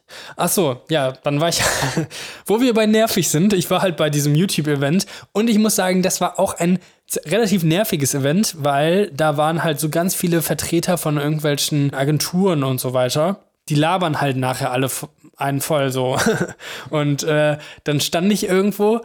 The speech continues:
und dann sind die ganze Zeit irgendwelche Leute gekommen, haben mir ihre Visitenkarte gegeben und haben dann halt irgendeinen Scheiß erzählt, der mich überhaupt gar nicht interessiert hat. Und dann war ich halt auch immer so in der Position, dass ich mich jetzt nicht so getraut habe, dann einfach wegzugehen.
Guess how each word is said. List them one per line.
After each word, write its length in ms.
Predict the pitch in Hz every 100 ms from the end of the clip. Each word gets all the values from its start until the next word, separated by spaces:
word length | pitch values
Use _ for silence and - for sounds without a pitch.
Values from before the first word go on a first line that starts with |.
| -
und 100 | -
dann 120 | 160 160
sind 160 | 175
die 40 | 170
ganze 180 | 185
Zeit 120 | 190 156
irgendwelche 380 | 165 170 151
Leute 260 | 160 170 202
gekommen, 500 | 147 135 139 147 175 - -
haben 160 | 160 170
mir 140 | 165
ihre 300 | 156 151 143
Visitenkarte 640 | 147 196 180 139 139 139
gegeben 440 | 131 127 139 147 180
und 140 | 147
haben 160 | 156 165
dann 160 | 160
halt 160 | 151 156
irgendeinen 520 | 151 180 165 156 147
Scheiß 400 | 143 170 202 196
erzählt, 680 | - 156 156 165 170 202 190
der 80 | 160
mich 160 | 165
überhaupt 360 | 185 180 - -
gar 180 | - 180
nicht 160 | 135
interessiert 400 | 131 135 - 139
hat. 200 | 147 190 - - - -
Und 240 | 160 156 151 _ _ -
dann 320 | 151 147 135
war 180 | 143 165
ich 160 | 160
halt 200 | 156 151
auch 160 | 156 151
immer 420 | 165 180 196 165
so 260 | - 165 165
in 100 | 156
der 160 | 160 160
Position, 720 | 156 165 165 160 - 175 175
dass 140 | 160
ich 120 | 156
mich 220 | 160 156 156
jetzt 280 | 151 151 160
nicht 160 | 165
so 100 | 165
getraut 380 | 143 - 160 165
habe, 180 | 160 143
dann 160 | 143 139
einfach 320 | 147 151 -
wegzugehen. 580 | 170 - 135 131 127